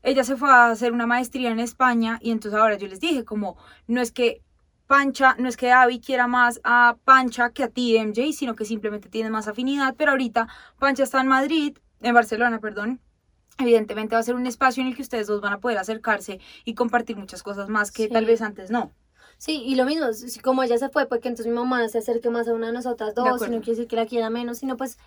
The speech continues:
Speaker 2: es de cercanías, o sea, a mí me parece que tampoco hay que ponerle tanta importancia al tema como, uy, el hijo favorito, porque siento que entre más se le ponga, más se va a afectar el autoestima, ahí sí.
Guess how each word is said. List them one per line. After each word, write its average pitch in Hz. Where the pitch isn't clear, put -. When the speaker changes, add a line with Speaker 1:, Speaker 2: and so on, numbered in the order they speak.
Speaker 2:
es 262
de 262
cercanías, 226
o 214
sea, 220
a 233
mí 247
me 262
parece 269
que 233
tampoco 247
hay 262
que 226
ponerle 233
tanta 220
importancia 254
al 214
tema 226
como, 254
uy, 302
el 269
hijo 226
favorito, 247
porque 240
siento 233
que 262
entre 254
más 254
se -
le 277
ponga, 277
más 240
se 240
va 220
a 214
afectar 220
el 208
autoestima, 214
ahí 208
sí. -